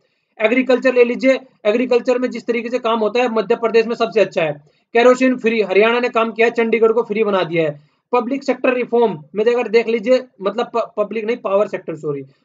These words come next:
Power sector में reform की बात ले लीजिए, गुजरात में solar system को ले लीजिए आप, कितने ज्यादा level पे यहाँ पे इन्होंने लगाया। और social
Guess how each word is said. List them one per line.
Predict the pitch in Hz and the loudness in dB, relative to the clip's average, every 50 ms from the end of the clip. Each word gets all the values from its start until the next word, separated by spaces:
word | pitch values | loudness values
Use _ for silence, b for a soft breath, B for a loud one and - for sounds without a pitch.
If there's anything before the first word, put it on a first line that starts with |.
| b - | b -8
Power | 220 220 247 262 | -4 -2 -2 -2
sector | - 254 247 - 254 254 | -2 -4 -6 -4 -4 -2
में | 254 254 | -2 -2
reform | 254 247 226 226 233 | -2 -2 -2 -4 -4
की | 226 247 233 | -4 -4 -2
बात | 202 220 220 220 | 0 0 0 0
ले | 220 214 220 | -2 -4 -4
लीजिए, | 220 220 233 247 233 | -2 -2 -4 -4 -4
गुजरात | 185 202 202 202 220 220 220 220 | -2 -2 -2 0 0 0 0 0
में | 233 226 | -4 -4
solar | - - 208 220 233 226 | -4 -2 0 0 0 -2
system | 226 214 202 196 220 214 | -4 -8 -8 -6 -6 -4
को | 220 208 | -4 -2
ले | 214 202 202 | -2 0 0
लीजिए | 196 202 208 214 | 0 0 -2 -2
आप, | 214 | -2
कितने | - 208 202 208 208 | -4 -10 -10 -6 -4
ज्यादा | 196 196 196 208 | -2 0 0 0
level | 208 196 190 190 196 | 0 0 0 0 0
पे | 196 214 | 0 -4
यहाँ | 202 190 | -6 -6
पे | 185 202 | -4 -4
इन्होंने | 196 180 180 190 | -4 -4 -2 -2
लगाया। | 190 185 170 165 170 175 185 180 - _ _ _ _ _ _ _ _ _ - | -2 -2 -2 -2 -2 -2 -2 -4 -8 _ _ _ _ _ _ _ _ _ -2
और | 226 233 | -2 -2
social | 226 - - 226 240 247 - 254 262 269 | -2 -4 -4 -4 -2 -2 0 -2 -2 -2